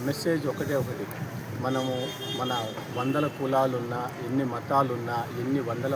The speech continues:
భాషలున్నా కూడా మనమందరం ఇండియన్స్, మేమందరం కలిసే ఉన్నాము, కలిసికట్టుగానే ఉంటాము.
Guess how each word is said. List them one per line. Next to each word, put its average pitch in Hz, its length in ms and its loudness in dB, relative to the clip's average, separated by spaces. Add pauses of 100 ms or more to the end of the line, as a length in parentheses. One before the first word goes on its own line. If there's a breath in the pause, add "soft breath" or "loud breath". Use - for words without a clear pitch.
(140)
భాషలున్నా 139 580 2 (160)
కూడా 135 180 2 (500)
మనమందరం 139 560 6 (200)
ఇండియన్స్, 135 460 4 (480)
మేమందరం 135 460 6 (140)
కలిసే 143 320 2 (140)
ఉన్నాము, 131 280 2 (140)
కలిసికట్టుగానే 135 760 2
ఉంటాము. 127 280 -2